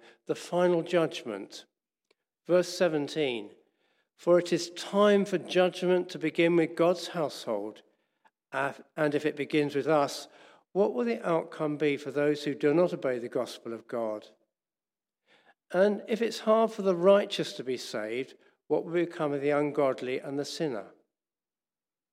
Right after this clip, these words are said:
Hard for the righteous to be saved. We know that the most righteous person in this place cannot claim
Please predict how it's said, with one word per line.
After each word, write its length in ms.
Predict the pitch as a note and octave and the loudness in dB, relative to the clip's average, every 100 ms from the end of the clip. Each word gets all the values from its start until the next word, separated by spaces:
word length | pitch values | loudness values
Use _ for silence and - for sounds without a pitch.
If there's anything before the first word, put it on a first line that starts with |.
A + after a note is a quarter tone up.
| _ _ _ _ _ _ | _ _ _ _ _ _
Hard 580 | - F#3+ F#3 C#3+ C3 C3 - - _ | -4 2 4 4 2 -2 -12 -20 _
for 140 | - | -12
the 140 | - D3+ | -2 0
righteous 540 | D3+ D#3 - - C3+ | 4 2 0 -6 -8
to 100 | - | -8
be 120 | C3 | -10
saved. 720 | B2+ - C#3+ A2+ G2+ G2 _ - _ _ _ _ _ _ _ _ _ _ _ _ _ _ _ _ _ _ _ _ _ | -8 -8 -6 -6 -10 -18 _ -20 _ _ _ _ _ _ _ _ _ _ _ _ _ _ _ _ _ _ _ _ _
We 180 | F#3 F#3+ | -6 -4
know 520 | F#3+ E3+ C3+ A2 A2+ A2+ _ _ _ - | -2 -2 -4 -6 -8 -14 _ _ _ -8
that 180 | E3 | -4
the 80 | F3 | 0
most 260 | D#3+ D#3+ D#3+ | 2 2 0
righteous 640 | D3+ F3 F3 F3 F3+ D#3+ | 2 4 2 0 -6 -8
person 720 | - - D#3 C3 - C#3 C3 - | -6 0 2 0 -4 -4 -4 -8
in 200 | F3 D3 | -6 -2
this 240 | D3+ D#3+ | 0 -2
place 720 | - - D#3 B2+ G#2+ - - - _ _ _ _ _ | -8 -6 -2 -2 -2 -8 -14 -18 _ _ _ _ _
cannot 480 | - A#3+ A3 - - | 2 4 4 0 -10
claim 420 | - F#3+ E3+ | 2 4 4